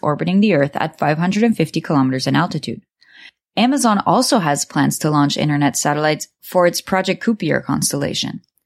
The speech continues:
All of these companies are aiming towards providing low latency internet from space. But how does it work?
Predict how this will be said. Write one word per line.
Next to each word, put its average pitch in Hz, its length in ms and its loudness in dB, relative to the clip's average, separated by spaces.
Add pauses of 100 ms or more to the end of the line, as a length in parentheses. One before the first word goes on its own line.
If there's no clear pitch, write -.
(680)
All 277 220 2
of 302 100 -4
these 262 220 2
companies 226 560 0
are - 220 0
aiming 233 340 2
towards 202 260 -4
providing 151 540 -2
low 156 340 2
latency 190 520 -2
internet 170 500 -2
from 151 180 -4
space. - 640 -4 (420)
But 196 140 0
how 254 160 2
does 330 160 2
it 269 100 4
work? 202 440 -2